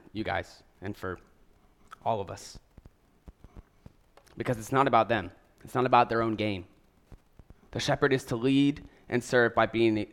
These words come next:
an example, not a dictator. Unfortunately, there are tons of churches out there that are being led by non-shepherds that are deceiving their sheep, leading them to eat weeds, thirsting for still waters.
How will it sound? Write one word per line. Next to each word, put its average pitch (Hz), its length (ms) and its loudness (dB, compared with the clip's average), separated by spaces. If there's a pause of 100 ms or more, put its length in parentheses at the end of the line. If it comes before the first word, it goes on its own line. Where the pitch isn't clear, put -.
(120)
an 117 100 0
example, 101 480 -6
not 104 180 0
a 98 40 -4
dictator. 92 540 -8 (2250)
Unfortunately, 123 600 4
there 113 500 2
are 104 80 -6
tons 127 220 0
of 110 80 -10
churches 120 300 0
out 113 160 4
there 113 340 4 (260)
that - 120 -6
are 110 60 2
being 117 320 0
led 113 300 2
by 107 140 4
non-shepherds 117 760 0 (100)
that 107 100 -2
are 107 60 4
deceiving 123 400 -2
their 127 120 4
sheep, 120 380 0 (600)
leading 123 240 4
them 117 180 2
to - 180 -6
eat - 160 0
weeds, 123 720 -2 (420)
thirsting 127 360 4
for 135 100 -2
still 131 300 4
waters. 120 580 4